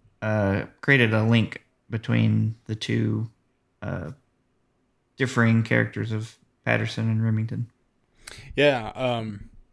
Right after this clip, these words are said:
Speaker 2: you know, honestly, I, I was gonna say the same thing.
Speaker 1: <laughs>
Speaker 2: Um, <laughs> we're, we're in agreement
Speaker 1: Yeah.
Speaker 2: this evening. Uh, yeah, John Connie did great, right? That character was amazing. He, uh, you know, he,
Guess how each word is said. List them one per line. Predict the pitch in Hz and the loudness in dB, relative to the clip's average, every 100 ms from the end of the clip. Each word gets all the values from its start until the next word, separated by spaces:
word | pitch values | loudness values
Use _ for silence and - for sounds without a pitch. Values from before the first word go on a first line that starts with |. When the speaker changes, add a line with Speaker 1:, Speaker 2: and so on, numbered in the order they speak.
| - - | -18 -4
Speaker 2:
you | 127 | 0
know, | 135 | 2
honestly, | 143 139 123 113 | 2 2 0 -2
I, | 113 90 | -2 -4
I | 113 | -6
was | 113 | -6
gonna | 113 110 | -6 -4
say | 117 | -4
the | 110 | -4
same | - 110 | -2 -2
thing. | - 127 143 - 127 - | 0 4 4 2 -4 -6
Speaker 1:
<laughs> | - | -12
Speaker 2:
Um, | 117 107 101 - _ _ _ _ _ _ - | -10 -10 -12 -18 _ _ _ _ _ _ -10
<laughs> | - - - 226 147 - | 0 2 4 4 2 0
we're, | 175 135 | -2 0
we're | 156 | 0
in | 170 151 | 0 -2
agreement | 120 135 127 101 | -2 0 0 -2
Speaker 1:
Yeah. | |
Speaker 2:
this | 107 110 | -8 -10
evening. | 110 123 98 123 _ - - - - _ - | -12 -14 -18 -20 _ -20 -20 -20 -20 _ -4
Uh, | 135 127 113 104 55 - - _ _ - _ - | 2 4 2 -2 -6 -14 -20 _ _ -20 _ -14
yeah, | 120 | -12
John | 107 147 160 | -6 -4 -4
Connie | 139 147 110 | -2 -2 -2
did | 131 123 | -6 -10
great, | 110 117 151 - - | -8 -6 -4 -6 -12
right? | 123 139 | -12 -8
That | 139 - | -6 -6
character | - 180 170 127 120 | 0 0 0 -2 -6
was | 113 113 | -6 -6
amazing. | 110 135 156 113 104 107 | -4 -2 -2 -2 -6 -6
He, | 131 139 123 | -6 -4 -4
uh, | 117 104 110 _ _ _ _ _ _ _ _ _ _ _ | -4 -6 -10 _ _ _ _ _ _ _ _ _ _ _
you | 120 127 | -12 -12
know, | |
he, | 92 120 131 | -12 -14 -14